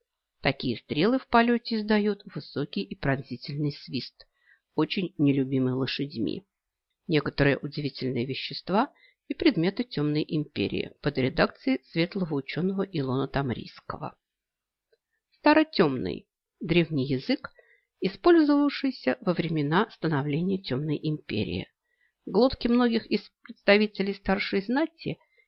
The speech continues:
не были приспособлены для разговора на общем языке. Тогда появился отдельный тёмный язык – по сути являющийся искажённым эльфийским.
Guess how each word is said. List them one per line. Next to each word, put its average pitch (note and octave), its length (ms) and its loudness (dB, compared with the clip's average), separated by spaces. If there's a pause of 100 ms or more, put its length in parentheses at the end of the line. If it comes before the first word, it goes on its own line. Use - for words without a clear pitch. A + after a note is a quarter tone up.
(120)
не D4 160 8
были C#3+ 220 2
приспособлены C#3+ 1000 -2
для C#3+ 220 2
разговора D3+ 540 0
на D3+ 220 0
общем D3+ 320 -6
языке. D#3 640 -6 (720)
Тогда A#3 280 2
появился C4 640 4
отдельный D#3 920 0
тёмный D#3 440 0
язык – C#3+ 520 -4 (300)
по E3+ 120 4
сути - 420 -2
являющийся A3+ 920 0
искажённым F#3 720 0
эльфийским. - 800 -8